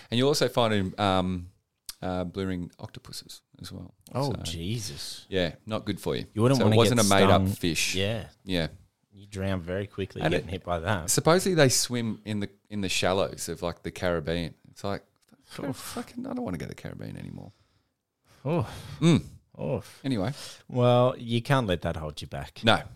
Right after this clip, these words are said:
Speaker 2: You know?
Speaker 1: No.
Speaker 2: People get eaten by sharks here in Australia, <laughs> and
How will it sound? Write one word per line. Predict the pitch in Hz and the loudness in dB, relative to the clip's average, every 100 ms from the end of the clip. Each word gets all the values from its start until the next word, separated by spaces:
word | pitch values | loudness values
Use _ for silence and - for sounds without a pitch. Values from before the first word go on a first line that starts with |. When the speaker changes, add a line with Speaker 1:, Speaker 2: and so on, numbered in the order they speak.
| - _ | -20 _
Speaker 2:
You | 82 80 | -10 -6
know? | 80 92 107 _ _ _ _ 110 | -4 -6 -8 _ _ _ _ -6
Speaker 1:
No. | 113 | -2
Speaker 2:
People | 127 - | -2 -4
get | 107 98 | 0 2
eaten | 92 90 | 2 2
by | 85 82 | -2 -2
sharks | - 78 80 - | -2 -2 -2 -2
here | 80 80 | -2 -2
in | 80 | -2
Australia, | - - 85 82 90 | -4 -2 0 0 0
<laughs> | 110 | 4
and | 135 127 | 4 4